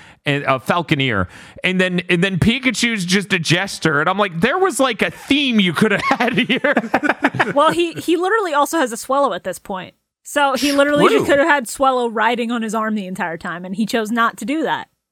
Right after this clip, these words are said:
Speaker 1: <laughs> And, uh, he, he was gonna, but then the Pokemon Company talked to him and pointed out a line in his contract that says,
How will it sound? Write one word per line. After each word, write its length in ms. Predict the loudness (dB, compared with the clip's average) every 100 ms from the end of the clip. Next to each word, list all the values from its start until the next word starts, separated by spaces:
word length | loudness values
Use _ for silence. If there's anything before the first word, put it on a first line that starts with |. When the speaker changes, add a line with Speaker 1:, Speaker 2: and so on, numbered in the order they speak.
| -6
Speaker 1:
<laughs> 160 | 0
And, 200 | 0 2
uh, 60 | 2
he, 260 | 2 0 0
he 160 | 2 2
was 200 | 0 0
gonna, 340 | 0 2 0
but 160 | -2 -2
then 160 | 0
the 80 | 0
Pokemon 560 | 0 -2 0 0 0 2
Company 400 | 0 0 -2 -2
talked 400 | 0 -2 0 0
to 100 | 0
him 200 | -2 -2
and 240 | -2 -2
pointed 320 | -2 0 2
out 180 | 0 0
a 60 | 0
line 340 | 0 0 0
in 100 | 0
his 140 | -2
contract 580 | 0 0 0 0 0 0
that 120 | -6 -4
says, 240 | -4